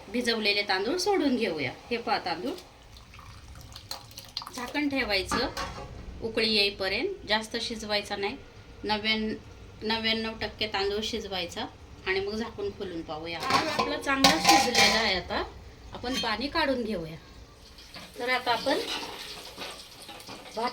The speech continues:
टाकून घेऊया, तांदूळ वेळून घेतलेत मी. आणि आता हे पनीरचे तुकडे शेवटी टाकते, कारण तुकडे पडू नये म्हणून शेवट ठेवले होते.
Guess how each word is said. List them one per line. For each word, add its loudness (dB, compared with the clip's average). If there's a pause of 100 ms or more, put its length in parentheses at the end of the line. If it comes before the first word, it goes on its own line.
टाकून 6
घेऊया, 4
तांदूळ 0 (200)
वेळून 6
घेतलेत 2
मी. -2 (540)
आणि -2
आता 0
हे 2
पनीरचे -2
तुकडे 0 (140)
शेवटी 0
टाकते, 0
कारण -2
तुकडे -2
पडू 0
नये 0
म्हणून 0
शेवट 0
ठेवले -4
होते. -8